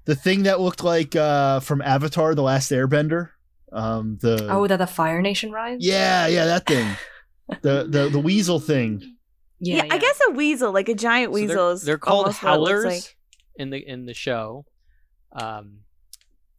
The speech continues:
Speaker 4: that's all I can tell you about those
Speaker 3: Oh.
Speaker 4: things. I do like that they act like dogs, and that's very cute, and it makes me just wanna pet my big dog, who's
Speaker 3: I
Speaker 4: almost the
Speaker 3: just
Speaker 4: size of
Speaker 3: like
Speaker 4: a
Speaker 3: that they
Speaker 4: howler.
Speaker 3: brought in new,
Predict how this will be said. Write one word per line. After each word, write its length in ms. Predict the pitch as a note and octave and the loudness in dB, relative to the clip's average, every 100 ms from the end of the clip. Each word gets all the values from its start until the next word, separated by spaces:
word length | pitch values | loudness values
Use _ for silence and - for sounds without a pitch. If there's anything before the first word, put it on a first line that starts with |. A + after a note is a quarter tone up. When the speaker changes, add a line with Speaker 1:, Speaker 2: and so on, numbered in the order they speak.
| - | -8
Speaker 4:
that's 160 | B2+ | -4
all 160 | B2+ A#2 | -2 -4
I 80 | A2+ | -6
can 140 | A#2+ | -14
tell 160 | A2 A#2 | -14 -14
you 80 | A2 | -12
about 200 | A2 B2 | -12 -10
those 240 | B2 B2 | -10 -6
Speaker 3:
Oh. 120 | - F#3+ | -6 -6
Speaker 4:
things. 140 | F3+ - - - | -10 -18 -18 -4
I 80 | E3 | -2
do 160 | F#3 | 2
like 180 | G#3 F#3+ | 2 2
that 140 | F3+ D#3+ | 0 0
they 160 | D3+ | 2
act 240 | C#3+ C3+ C#3 | 2 0 -4
like 160 | A#2+ | -6
dogs, 480 | A2+ G#2 G#2 - - | -8 -10 -12 -14 -14
and 140 | A#2 A2 | -16 -16
that's 200 | G#2 - | -18 -16
very 200 | A#2 A2+ | -16 -18
cute, 360 | - G#2 G2+ A2 | -20 -20 -20 -20
and 80 | A2+ | -20
it 60 | |
makes 240 | A2 - A#2 | -20 -20 -20
me 160 | A2 - _ _ _ - | -20 -20 _ _ _ -20
just 160 | - B2 | -20 -16
wanna 120 | A2+ | -16
pet 180 | B2 - | -18 -18
my 80 | A#2 | -20
big 200 | G#2+ - | -20 -20
dog, 240 | G#2 G2+ _ | -20 -20 _
who's 140 | - G#2+ | -18 -2
Speaker 3:
I 60 | A#3 | 0
Speaker 4:
almost 100 | E4 | 2
the 60 | G#4+ | 0
Speaker 3:
just 80 | A4 | -2
Speaker 4:
size 100 | - | 2
of 40 | |
Speaker 3:
like 200 | C#4 C#4 | 2 2
Speaker 4:
a 40 | - | -2
Speaker 3:
that 140 | C#4 | -2
they 60 | C4 | -2
Speaker 4:
howler. 80 | |
Speaker 3:
brought 260 | G#3+ G#3 G#3+ | 0 2 2
in 300 | A3 G3+ G3+ | 0 -4 -2
new, 540 | G3+ G3+ G3 G3 G3 | -2 -2 -4 -6 -10